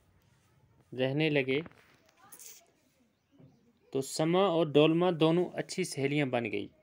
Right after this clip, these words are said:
यानी जो डोलमा है, ये वो घर वाली है कि जिसके घर में बैठते हैं। अब समा की और डोलमा की आपस में दोस्ती लग गई, तो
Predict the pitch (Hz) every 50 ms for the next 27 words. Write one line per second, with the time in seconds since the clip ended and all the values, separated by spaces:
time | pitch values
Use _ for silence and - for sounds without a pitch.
0 | _ _ _ _ _ _ _ _ _ _ _ _ _ _ _ - - 139 147 156
1 | 160 165 160 139 123 143 143 147 147 151 160 190 214 202 175 151 135 139 151 190
2 | - _ _ _ _ _ _ _ _ _ _ _ _ _ _ _ _ _ _ _
3 | _ _ _ _ _ _ _ - 143 165 170 160 151 151 165 170 170 151 - -
4 | - - 135 131 139 143 160 170 180 180 180 190 196 170 170 180 175 170 - 135
5 | 135 143 143 - - - 147 135 139 139 139 139 135 139 143 156 185 208 202 -
6 | _ _ _ _ _ _ _ _ _ _ _ _ _ _ _ _ _ _ _ _
7 | _ _ _ - 123 135 139 143 - - 165 147 131 131 113 104 - _ _ _
8 | _ _ _ _ _ _ _ _ _ _ _ _ _ _ - 135 147 151 147 -
9 | - 170 165 170 190 214 226 220 - 196 175 160 156 156 147 147 151 151 151 160
10 | 175 180 175 - - 160 160 170 185 - - _ _ _ _ _ _ _ - -
11 | _ _ - - - - 139 147 147 - 170 - - 165 160 143 147 151 156 156
12 | - 202 180 175 160 151 147 151 143 147 156 180 - - - - - - _ _
13 | _ - - - - - - - - - - - - - _ _ _ _ - 139
14 | 139 143 143 143 143 135 - -